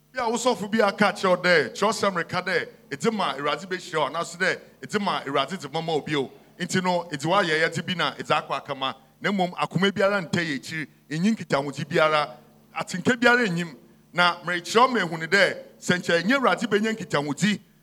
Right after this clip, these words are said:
na sɛ ɛdze w'ayɛyɛ dze bɔkɔ, bere a w'akoma so esiesie ne yie a,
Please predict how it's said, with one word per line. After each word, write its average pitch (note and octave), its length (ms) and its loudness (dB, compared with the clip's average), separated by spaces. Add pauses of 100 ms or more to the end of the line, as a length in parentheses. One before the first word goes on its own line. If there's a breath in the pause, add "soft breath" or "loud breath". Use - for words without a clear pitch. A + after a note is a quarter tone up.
(140 soft breath)
na A#3 80 2
sɛ A3 200 4
ɛdze - 80 -4
w'ayɛyɛ G3 400 6
dze G#3 100 -2
bɔkɔ, F3+ 460 2
bere G3+ 100 4
a G3 40 4
w'akoma G3 380 2
so G3+ 100 -4
esiesie F#3 420 -2
ne C#3+ 80 -10
yie E3+ 200 2
a, C#3 160 4